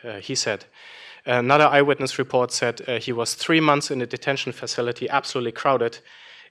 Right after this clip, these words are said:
and apparently they were, authorities were trying to assess if people there should be transferred on or not.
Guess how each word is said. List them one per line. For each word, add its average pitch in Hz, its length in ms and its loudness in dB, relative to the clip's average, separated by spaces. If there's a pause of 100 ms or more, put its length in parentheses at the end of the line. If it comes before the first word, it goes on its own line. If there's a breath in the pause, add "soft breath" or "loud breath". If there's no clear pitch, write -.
(100)
and 123 100 0
apparently 127 800 2
they 127 160 -2
were, 123 240 2
authorities 127 500 0
were 120 80 0
trying 123 300 2
to 123 100 -4
assess - 540 0
if 135 160 -6
people 131 240 -2
there 120 160 0
should - 200 -6
be 117 80 -8
transferred 123 500 -2
on 117 120 -4
or 110 60 -2
not. 139 340 2